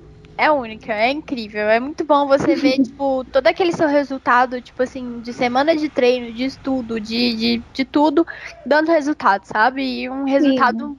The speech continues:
Speaker 1: muito bom. E o, hum, que dá mais, assim, o hype é a torcida, porque, nossa.
Speaker 2: Uhum. Ah, é.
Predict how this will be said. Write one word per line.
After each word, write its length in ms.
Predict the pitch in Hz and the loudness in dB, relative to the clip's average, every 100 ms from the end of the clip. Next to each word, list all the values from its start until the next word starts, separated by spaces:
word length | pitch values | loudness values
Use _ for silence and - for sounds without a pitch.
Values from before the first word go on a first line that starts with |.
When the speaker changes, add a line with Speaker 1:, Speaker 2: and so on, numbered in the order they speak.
| _ | _
Speaker 1:
muito 200 | 277 330 | -10 -4
bom. 220 | 294 233 | 0 0
E 160 | 233 294 | 2 2
o, 120 | 359 - _ _ _ _ 254 | 2 -2 _ _ _ _ -10
hum, 160 | 262 269 | -10 -2
que 160 | 349 | 0
dá 240 | 285 277 277 | 2 2 2
mais, 260 | 269 320 | 4 2
assim, 220 | 403 - 320 | 2 2 0
o 40 | |
hype 540 | 214 226 240 - - 294 | 0 2 2 0 -6 0
é 80 | 240 | 0
a 100 | 247 | 2
torcida, 600 | 311 320 277 208 190 190 - | -2 -2 -4 -8 -12 -12 -18
porque, 420 | - 233 220 208 | -10 -6 -6 -6
nossa. 300 | 214 269 285 | -2 0 2
Speaker 2:
Uhum. 140 | 285 247 | 2 0
Ah, 380 | 190 220 220 220 | 2 2 2 2
é. 300 | 208 190 | 0 -2